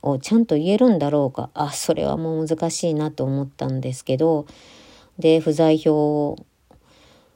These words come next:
が来たら私に電話してよ」って、毎日毎日、これからその二週間前後になったら毎日電話しなきゃいけないかなって思います。で、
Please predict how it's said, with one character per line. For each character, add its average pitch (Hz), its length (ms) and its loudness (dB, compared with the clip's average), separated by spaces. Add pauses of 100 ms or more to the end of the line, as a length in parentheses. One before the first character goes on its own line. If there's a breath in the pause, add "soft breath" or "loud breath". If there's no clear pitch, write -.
(100)
が 151 120 0
来 175 160 -6
た 170 160 6
ら 143 280 4
私 147 420 -2
に 147 80 2
電 151 240 2
話 156 120 0
し - 100 -8
て 202 260 4
よ」 190 180 4
っ 208 40 -2
て、 - 360 -4 (440 loud breath)
毎 143 260 -2
日 139 240 -4
毎 151 240 -2
日、 175 260 -6
こ 165 120 0
れ 160 100 2
か 156 140 -2
ら 151 240 -2 (180)
そ - 160 -10
の 151 140 -6
二 156 140 -4
週 156 280 -2
間 143 400 -2
前 156 240 0
後 147 180 0
に 143 120 -2
な 151 140 -2
っ - 20 -16
た 147 200 -4
ら 143 120 -4
毎 151 240 -2
日 156 260 -2
電 151 180 0
話 151 100 -2
し 143 120 -6
な 151 140 -4
き 151 100 -4
ゃ - 20 0
い 147 60 -4
け 147 140 -6
な 151 160 -2
い 147 80 -4
か 147 140 -4
な 180 400 -2
っ - 20 -8
て - 320 -8 (800 soft breath)
思 147 240 -2
い 143 80 -2
ま 143 200 -2
す。 - 260 -14 (800 soft breath)
で、 185 280 4